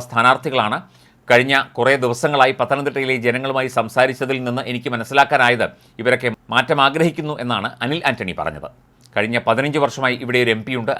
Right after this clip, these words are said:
ആന്റോ ആന്റണി. അതിൽ അഞ്ചു വർഷം കേന്ദ്രത്തിൽ മൻമോഹൻ സിംഗ് സർക്കാരും സംസ്ഥാനത്ത് ഉമ്മൻചാണ്ടി സർക്കാരും ഉണ്ടായിരുന്നു. എന്നിട്ട് പോലും പത്തനംതിട്ടയിൽ വികസനം ഉണ്ടായിട്ടില്ല എന്നും അനിൽ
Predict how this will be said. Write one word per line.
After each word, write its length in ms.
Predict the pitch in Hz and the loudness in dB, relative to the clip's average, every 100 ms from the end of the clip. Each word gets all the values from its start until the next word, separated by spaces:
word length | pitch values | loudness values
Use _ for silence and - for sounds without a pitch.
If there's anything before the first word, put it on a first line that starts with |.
| 110 | -2
ആന്റോ 220 | 117 123 92 | 0 0 0
ആന്റണി. 240 | 85 69 - _ _ 101 | -4 -16 -20 _ _ -4
അതിൽ 140 | 117 107 | -2 -2
അഞ്ചു 180 | 113 143 | -2 0
വർഷം 220 | 147 - 131 123 | 0 -2 -4 -2
കേന്ദ്രത്തിൽ 360 | 127 127 139 123 | 0 0 -2 -4
മൻമോഹൻ 320 | 120 131 135 143 | -4 -4 -6 -10
സിംഗ് 160 | 135 | -2
സർക്കാരും 340 | 120 127 120 76 - _ _ - | 0 4 4 2 -8 _ _ -8
സംസ്ഥാനത്ത് 440 | 123 123 143 143 147 143 | -6 4 6 6 0 0
ഉമ്മൻചാണ്ടി 380 | 143 156 151 143 | 0 2 2 2
സർക്കാരും 320 | 131 120 120 107 | -2 2 0 2
ഉണ്ടായിരുന്നു. 380 | 90 85 73 73 _ _ _ _ _ _ _ _ 123 | 2 2 -2 -14 _ _ _ _ _ _ _ _ -4
എന്നിട്ട് 220 | 151 175 165 | -2 2 4
പോലും 180 | 160 135 | 4 2
പത്തനംതിട്ടയിൽ 500 | 131 147 139 135 131 - 123 | 0 -2 -4 -4 -6 -10 -6
വികസനം 360 | 120 123 143 131 | -4 -2 -2 2
ഉണ്ടായിട്ടില്ല 460 | 131 151 160 139 127 127 | 6 6 4 4 4 2
എന്നും 180 | 120 170 - - 107 | -4 -10 -14 -6 -2
അനിൽ 140 | 120 | -2